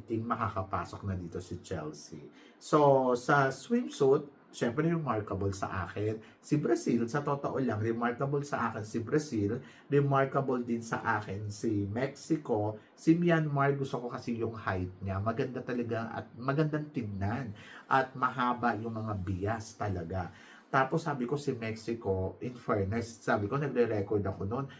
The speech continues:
parang naputol yung record kasi sabi ko, ay, talagang napanganga talaga ako. Ang ganda ng execution. Ang linis-linis niyang tignan. Sabi ko, in fairness kay Mexico, winner.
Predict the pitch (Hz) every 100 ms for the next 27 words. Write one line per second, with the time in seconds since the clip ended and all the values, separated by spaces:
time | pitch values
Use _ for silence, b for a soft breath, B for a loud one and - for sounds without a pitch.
0 | B - 113 117 120 - _ _ _ _
1 | _ _ _ - 135 170 147 - 139 131
2 | 123 127 110 - 135 139 - 120 147 147
3 | 110 113 113 127 120 B B - 165 208
4 | - - _ _ 160 160 160 165 156 -
5 | 151 139 131 127 127 117 107 92 120 135
6 | 139 135 127 131 110 113 - 113 107 95
7 | 98 98 - 135 131 127 151 160 151 131
8 | 123 110 113 - 117 107 107 90 90 90
9 | 85 B B B - 127 123 127 131 -
10 | - 113 98 95 - 90 87 90 80 -
11 | 85 - 82 90 95 92 98 90 80 82
12 | 78